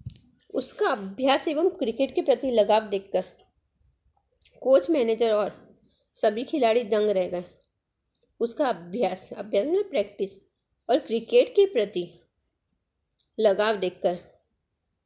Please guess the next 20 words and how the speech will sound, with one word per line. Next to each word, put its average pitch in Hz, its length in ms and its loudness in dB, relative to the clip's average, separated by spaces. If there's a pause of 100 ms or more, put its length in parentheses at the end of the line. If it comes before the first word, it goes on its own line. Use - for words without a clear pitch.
(180)
कि 254 80 -8
क्रिकेट 220 420 -4
के 262 100 0
प्रति 240 260 -4
जो 233 100 0
उनका 233 200 -2
लगाव 208 460 0
था, - 200 -14 (2250)
वो 262 140 4
देखकर 220 380 0
कोच, 233 360 2
मैनेजर 208 460 2
और 220 100 2
सभी 220 340 -4
खिलाड़ी 226 420 -2
दंग 208 220 0
रह 185 140 0
गए। 175 200 -8 (640)
सभी 208 320 -2
एकदम - 280 -2